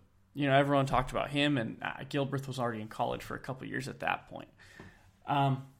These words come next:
but then, you know, I played club also in that Broomfield, Westminster area of Colorado. And,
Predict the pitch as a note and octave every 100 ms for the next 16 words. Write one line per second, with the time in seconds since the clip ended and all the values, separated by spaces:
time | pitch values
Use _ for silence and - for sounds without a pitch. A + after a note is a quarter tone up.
0 | _ _ - - D#3+ G3 G3+ F#3+ - E3+
1 | D#3+ - C#3 C#3 E3+ C#3 - C#3+ C#3+ G#2+
2 | C3 C#3 B2+ A2+ - B2 A#2 A2 - A#2
3 | - B2+ B2 C3+ B2 B2 A#2 - B2 -
4 | A#2+ A2 A#2 A2+ G#2+ - A#2 G#2+ G2+ A#1
5 | A#1 - - G#1